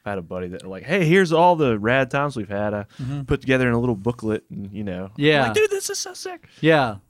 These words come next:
Speaker 1: Um,
Speaker 2: A lot of my friends are stoked on it. Some of my friends,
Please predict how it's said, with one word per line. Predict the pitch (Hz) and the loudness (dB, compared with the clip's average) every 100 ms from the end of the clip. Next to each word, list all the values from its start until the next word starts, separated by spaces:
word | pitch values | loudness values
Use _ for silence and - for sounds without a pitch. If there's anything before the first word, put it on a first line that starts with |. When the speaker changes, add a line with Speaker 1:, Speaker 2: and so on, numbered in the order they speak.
| - | -8
Speaker 1:
Um, | 107 95 113 | -6 -4 0
Speaker 2:
A | |
lot | 151 156 | 2 4
of | |
my | 139 | 0
friends | 127 131 117 | -2 -4 -4
are | |
stoked | - 120 110 | -6 -6 -4
on | 117 110 | -6 -4
it. | 113 104 | -6 -8
Some | - 123 | -8 -4
of | 117 | -4
my | 113 | -4
friends, | 107 113 110 104 101 - | -6 -8 -6 -6 -8 -12